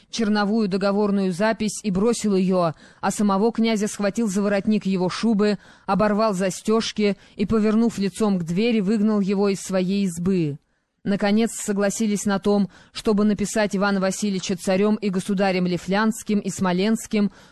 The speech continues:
только в московском договорном списке. Согласились также написать уступку не только ливонских городов, завоёванных поляками,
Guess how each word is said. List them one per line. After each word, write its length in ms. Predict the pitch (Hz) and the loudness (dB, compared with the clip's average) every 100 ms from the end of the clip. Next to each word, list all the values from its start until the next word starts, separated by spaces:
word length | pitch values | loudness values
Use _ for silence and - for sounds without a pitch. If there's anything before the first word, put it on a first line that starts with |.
| - | -2
только 340 | 214 220 220 | 0 2 2
в 60 | 202 | 0
московском 600 | 214 - 233 - - 180 | 0 0 -2 -2 -2 -2
договорном 540 | 180 185 185 180 185 | 0 0 0 0 0
списке. 720 | 185 - 185 170 - 175 165 - _ _ | -2 -4 -4 -4 -4 -2 -2 -4 _ _
Согласились 640 | - 208 202 190 226 202 - | -4 -2 0 0 0 -2 -2
также 320 | 208 190 190 | -2 0 0
написать 480 | 196 196 - 196 185 | -2 -2 -2 -2 -2
уступку 500 | 175 - 214 - 196 | -6 -2 -2 0 0
не 140 | 196 | 0
только 260 | 220 208 196 | 0 0 0
ливонских 580 | 190 185 202 - 190 170 | 0 0 -2 -2 -4 -2
городов, 440 | 185 180 175 226 | 0 0 2 0
завоёванных 640 | 196 202 208 208 202 196 - | 0 0 2 2 0 -2 0
поляками, 680 | 190 196 190 185 185 175 | 0 0 0 0 0 -2